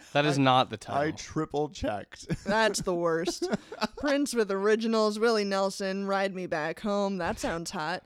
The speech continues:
Speaker 1: <laughs>
Speaker 3: Uh, the Raconteurs, Help a Stranger.
Speaker 1: I'm excited for that.
Speaker 3: Collective Soul with Blood, Hot Chip, A Bath Full of Ecstasy, and Mark
Speaker 2: Mm.
Speaker 3: Ronson,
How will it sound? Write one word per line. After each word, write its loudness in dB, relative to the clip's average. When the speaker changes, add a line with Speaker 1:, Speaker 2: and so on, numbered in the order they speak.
Speaker 1:
<laughs> -12
Speaker 3:
Uh, 0
the 2
Raconteurs, 2
Help 0
a 2
Stranger. -2
Speaker 1:
I'm 2
excited 2
for -4
that. -4
Speaker 3:
Collective 0
Soul 2
with -2
Blood, 4
Hot -2
Chip, 0
A -4
Bath -4
Full -2
of 0
Ecstasy, -2
and 0
Mark 2
Speaker 2:
Mm. -4
Speaker 3:
Ronson, 0